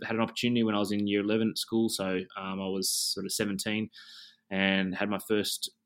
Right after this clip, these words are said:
uh, representation and the experience and honour of representing Australia at junior champs. And, uh, it was actually a few senior boys. Um, a couple of year twelves at that time were, "Oh, do you wanna come and do, um, Aussie juniors and trial?" And the way that the sort of back then,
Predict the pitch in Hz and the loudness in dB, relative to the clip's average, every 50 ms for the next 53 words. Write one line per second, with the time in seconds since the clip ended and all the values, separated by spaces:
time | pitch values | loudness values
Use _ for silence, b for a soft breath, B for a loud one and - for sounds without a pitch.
0 | _ - 98 98 95 95 95 95 104 110 104 101 107 104 95 101 110 117 131 - | _ -10 -6 -4 -2 -2 0 0 0 0 0 0 -2 -2 0 2 4 4 4 4
1 | - 139 123 104 98 95 92 92 90 90 - - - 101 101 101 95 98 101 98 | 4 2 2 2 2 0 0 -2 -2 -4 -4 -2 0 0 2 2 0 0 0 0
2 | 104 104 101 92 92 98 98 - - - 107 101 98 92 87 - - 104 98 101 | 0 2 2 2 2 2 0 0 0 0 0 0 0 0 0 0 0 0 0 2
3 | 113 117 117 107 98 92 - - 104 98 - - 104 104 98 90 - - 110 123 | 2 2 2 2 0 -2 -2 -2 -2 -2 -2 -2 -2 0 -2 -2 -2 -2 0 0
4 | 143 147 - - 101 98 95 95 92 - - 95 95 95 95 92 92 101 - 156 | 0 -2 -2 -2 -2 0 0 -2 -2 -6 -10 -10 -8 -6 -6 -4 -4 -4 -4 -4
5 | 156 - - - - - 110 98 95 - 95 92 98 117 123 113 104 92 85 - | -4 -2 -4 -4 0 0 0 0 0 0 0 0 0 0 0 2 0 0 0 0
6 | - - - 98 98 95 95 95 - - 143 123 107 104 101 101 - - 107 104 | -4 -4 -4 -4 -2 -2 -4 -4 -2 2 2 4 6 4 4 4 2 2 2 2
7 | 104 104 98 - - - 98 101 92 - - - 98 98 98 98 95 92 90 - | 4 2 0 -2 -4 -4 -4 -4 -6 -6 -8 -8 -6 -4 -4 -2 -2 -4 -4 -8
8 | - b b b b b b b b b - 120 117 104 101 95 95 98 95 - | -10 b b b b b b b b b -6 -2 0 0 2 2 0 0 -2 0
9 | 101 98 98 95 98 95 92 92 87 - _ _ _ - 101 92 92 87 87 87 | 2 2 4 6 6 6 6 4 2 0 _ _ _ -6 -4 -4 -6 -6 -8 -8
10 | - - - - 95 101 92 82 92 120 160 180 170 110 95 92 90 90 - - | -8 -6 -4 -4 -4 -4 -6 -2 0 2 4 4 4 2 2 0 -2 -4 -2 0
11 | 110 120 131 120 98 92 92 92 95 107 107 101 95 73 90 92 - - 95 90 | 2 4 4 4 2 2 0 0 2 2 2 2 2 2 0 -2 -2 -4 -6 -4
12 | - 95 92 - - - 95 95 95 92 92 | -2 -4 -4 -2 -2 -2 0 0 0 -2 -4